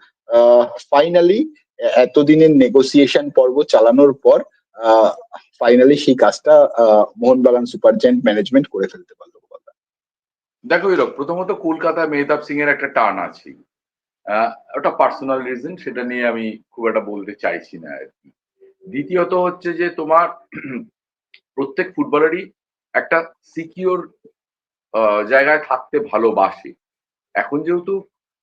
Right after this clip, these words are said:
Speaker 2: ভারতীয় ফুটবল দিশাহীন হয়ে পড়েছে, মুম্বাই সিটি এফসি আগামী দিনে কতটা শক্তিশালী টিম করবে,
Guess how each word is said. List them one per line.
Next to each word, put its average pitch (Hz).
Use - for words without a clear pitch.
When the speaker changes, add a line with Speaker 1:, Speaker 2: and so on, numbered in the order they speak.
Speaker 2:
ভারতীয় 117
ফুটবল 170
দিশাহীন 165
হয়ে 165
পড়েছে, 127
মুম্বাই 127
সিটি 151
এফসি 160
আগামী 139
দিনে 147
কতটা 147
শক্তিশালী 135
টিম 135
করবে, 123